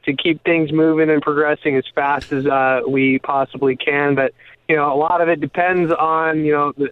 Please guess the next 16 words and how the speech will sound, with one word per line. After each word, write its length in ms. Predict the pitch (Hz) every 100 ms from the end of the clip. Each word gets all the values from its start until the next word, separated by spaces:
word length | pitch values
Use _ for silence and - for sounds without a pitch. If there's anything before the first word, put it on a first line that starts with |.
| -
the 100 | 143
court 280 | 190 196 -
system 600 | 202 - 214 208 208 202
and, 400 | 139 131 131 127
and 180 | 131 135
when 200 | 147 160
they 260 | 160 165 156 - -
schedule 400 | - 165 160 160
the 80 | 147
hearings. 600 | 135 185 196 185 185 180 156
And, 160 | 127 123 _ _ _ -
you 60 | 135
know, 220 | 135 135
it, 280 | 123 135 - _
if 140 | 156 147
it's 120 | 139